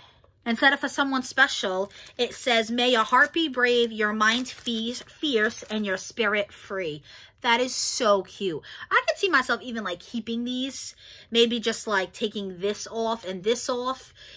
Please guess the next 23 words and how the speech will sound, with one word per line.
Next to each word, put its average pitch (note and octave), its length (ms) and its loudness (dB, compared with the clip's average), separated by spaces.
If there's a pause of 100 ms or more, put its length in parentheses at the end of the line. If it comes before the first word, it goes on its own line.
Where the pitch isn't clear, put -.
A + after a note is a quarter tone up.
'Cause C4 120 2
I C4 60 8
do E4+ 200 6
journal, C4 380 4
I G#3+ 120 6
do A#3+ 180 -4
plan, A3 500 -4
so A3+ 120 -6
that G3 160 4
would A3+ 100 0
be A#3 100 -2
really G#3 240 -2
cute. G#3+ 400 -4 (360)
So A3 240 2
we A3 100 2
have G#3 180 -2
another A3 400 0
little F#3 280 -2
cuff, D#4+ 440 2
we A3 200 -4
have G3 500 4
the F3+ 80 -2
knot, C4+ 460 4